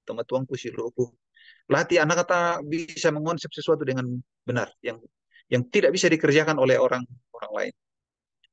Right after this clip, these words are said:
Itu sepele, tapi ketika mereka jadi komunikator unggul, mereka menjadi konseptor unggul, mereka akan menarik perhatian, eh, direksi atau komisaris.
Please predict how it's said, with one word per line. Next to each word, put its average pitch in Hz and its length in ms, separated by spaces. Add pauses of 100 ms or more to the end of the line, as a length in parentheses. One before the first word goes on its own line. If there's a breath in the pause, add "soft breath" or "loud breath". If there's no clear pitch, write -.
(200)
Itu 175 160
sepele, 196 480
tapi 131 220
ketika 143 340
mereka 139 160
jadi 135 240
komunikator 131 640
unggul, 170 480
mereka 127 320
menjadi 123 240
konseptor 123 480
unggul, 165 400 (400)
mereka 120 240
akan 139 160
menarik 139 240
perhatian, 127 640
eh, 117 320 (640)
direksi 127 560
atau 117 160
komisaris. 117 800